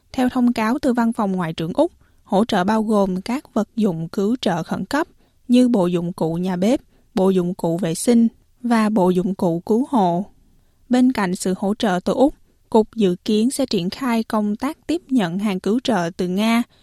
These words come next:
Trung tâm điều phối asean về hỗ trợ nhân đạo, Trung tâm A H A và nhiều tổ chức quốc tế khác. Một số đại sứ quán đã công bố các gói cứu trợ cho các địa phương chịu ảnh hưởng bởi mưa lũ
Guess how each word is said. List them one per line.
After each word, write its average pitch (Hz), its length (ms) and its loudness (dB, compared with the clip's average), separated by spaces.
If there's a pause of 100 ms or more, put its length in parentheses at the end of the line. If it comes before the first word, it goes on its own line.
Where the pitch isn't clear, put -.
(220)
Trung 254 200 2
tâm 247 260 2
điều 220 180 2
phối 208 300 -2
asean 226 580 -2
về 208 220 0
hỗ 190 220 -2
trợ 190 240 -4
nhân 196 280 -2
đạo, 165 340 -2 (360)
Trung 214 240 0
tâm 202 240 -2
A 202 160 -4
H 226 100 -4 (120)
A 226 260 0 (440)
và 220 200 2
nhiều 214 300 2
tổ 175 220 -2
chức - 240 -4
quốc 277 180 0
tế 247 140 0
khác. 277 340 -2 (720)
Một 240 200 2
số 247 180 0
đại 214 200 2
sứ 233 160 -2
quán 247 400 0
đã 208 260 -2
công 226 260 2
bố 214 180 2
các - 220 -8
gói 233 220 0
cứu 277 240 0
trợ 180 260 0
cho 202 280 -4
các 269 200 -4
địa 185 140 0
phương 247 320 4 (400)
chịu 208 180 2
ảnh 214 180 2
hưởng 202 360 0
bởi 175 240 0
mưa 226 240 0
lũ 180 300 0